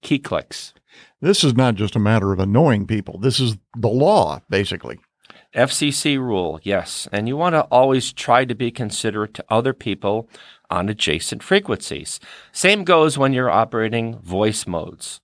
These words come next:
Speaker 1: And if you exceed your A L C while transmitting signal sideband, for instance, you may cause splatter.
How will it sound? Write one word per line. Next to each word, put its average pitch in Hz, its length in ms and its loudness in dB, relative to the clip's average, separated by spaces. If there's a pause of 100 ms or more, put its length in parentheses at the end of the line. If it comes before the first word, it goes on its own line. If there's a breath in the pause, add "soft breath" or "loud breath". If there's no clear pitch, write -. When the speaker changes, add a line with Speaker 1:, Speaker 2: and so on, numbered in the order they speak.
(500 soft breath)
Speaker 1:
And 104 240 0
if 104 160 -4
you 120 120 0
exceed 147 520 0
your 127 240 -2
A 120 180 2
L 143 160 6
C 127 360 0
while 110 260 2
transmitting 110 760 -4
signal 107 320 -6
sideband, 113 600 0
for 104 140 -6
instance, 110 560 -6 (400 soft breath)
you 87 180 -4
may 123 220 4
cause 117 580 0 (200)
splatter. 92 840 -2